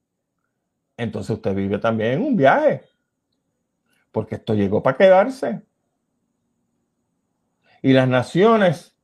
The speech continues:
que juraron y perjuraron el Tratado de París, que había que bajar la productividad donde se afectaba el ambiente por medio de la producción de estos gases,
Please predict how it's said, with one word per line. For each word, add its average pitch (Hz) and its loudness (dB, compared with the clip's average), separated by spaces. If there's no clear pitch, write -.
que 110 -2
juraron 139 4
y 139 -2
perjuraron 127 0
el 110 -8
Tratado 113 -2
de 123 -2
París, 117 -4
que - -18
había 87 -8
que 107 -2
bajar 113 2
la 113 -2
productividad 113 -2
donde 123 0
se 123 2
afectaba 120 2
el 123 0
ambiente 120 -2
por 110 -2
medio 113 -2
de 123 4
la 123 -4
producción 120 -4
de 123 -4
estos 127 -4
gases, 160 -2